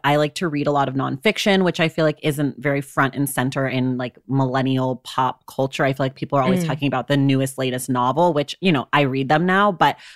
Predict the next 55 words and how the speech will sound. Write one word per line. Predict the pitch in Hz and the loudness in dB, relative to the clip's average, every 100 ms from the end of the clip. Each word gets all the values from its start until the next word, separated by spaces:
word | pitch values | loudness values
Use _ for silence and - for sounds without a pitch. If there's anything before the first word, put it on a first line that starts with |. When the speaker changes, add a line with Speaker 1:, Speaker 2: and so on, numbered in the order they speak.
| - | 0
Speaker 1:
I | 185 | 4
wanted | 196 185 | 4 2
to | |
be | |
able | 185 156 | 0 0
to | |
talk | - 139 - | 0 -4 -4
about, | - 139 131 - _ _ _ _ _ _ | 0 2 2 -2 _ _ _ _ _ _
you | 170 156 | 2 2
know, | 139 | 0
books | 123 151 - | 0 0 2
about | 180 196 - | 4 4 4
prison | 330 262 233 | 2 4 4
reform | 185 160 143 131 | 2 0 0 0
or | 143 | 2
whatever. | 151 127 104 95 - - | 2 2 -2 -8 -10 -2
And | 196 185 | 2 4
so | 202 | 4
Speaker 2:
Mm-hmm. | 160 | 4
Speaker 1:
that's | 180 - - | 2 2 2
always | 156 156 156 - | 4 4 2 -2
stayed | 139 135 127 | -2 -4 -6
true. | - 135 131 | -6 -2 0
I | 139 | 0
never | 156 160 160 180 | 2 4 4 2
have | 170 160 - | 0 -2 0
anyone | 147 147 143 | 2 2 2
on | 139 135 | 0 -2
the | 135 | -2
show | - 131 | 0 0
that | 135 | 0
I'm | 131 131 | 0 0
not | 131 - - | -2 -2 -4
at | - | -2
least | 143 - - | -4 -4 -2
interested | 131 160 - 180 185 - | -2 -2 -2 0 0 0
in | 143 139 | 2 2
the | 135 | 2
author | 135 131 139 | 2 2 -2
or | 131 131 123 | 0 0 0
the | 120 | -2
book. | 131 139 - - - - - | 0 2 0 -6 -20 -10 2
Even | 214 226 | 4 4
if | 208 | 2
I | |
end | 156 156 | 2 2
up | 143 | 2
not | 139 131 | 0 0
liking | 127 139 165 175 | -2 -2 0 2
it, | 175 - - _ _ _ | 2 0 -6 _ _ _
the | 160 - | 2 4
intent | 151 - - 156 135 | 2 0 0 0 2
is | 143 139 | 0 2
always, | 135 131 139 | 2 2 0
like, | 135 | -4